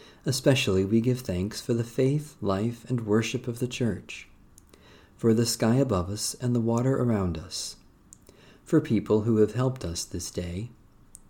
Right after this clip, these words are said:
for occasions for our work to help others, for surprises that have blessed us. Gracious God, we know you are close to all in need,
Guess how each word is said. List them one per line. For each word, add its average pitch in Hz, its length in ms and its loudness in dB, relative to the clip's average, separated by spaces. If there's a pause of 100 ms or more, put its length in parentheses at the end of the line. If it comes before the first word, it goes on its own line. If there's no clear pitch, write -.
(340)
for - 160 0
occasions 127 540 2
for - 200 -6
our 143 220 4
work 87 380 -2
to 113 100 -8
help 107 260 -4
others, 90 640 -4 (840)
for 160 160 -2
surprises 87 960 -2
that 110 100 -2
have 104 180 -4
blessed 113 400 -2
us. - 460 -12 (1800)
Gracious 117 380 6
God, 120 340 2
we 123 180 4
know 131 260 6
you 165 220 2
are 170 80 4
close 117 440 -2
to - 120 -6
all 110 280 0
in 123 160 4
need, 90 340 -2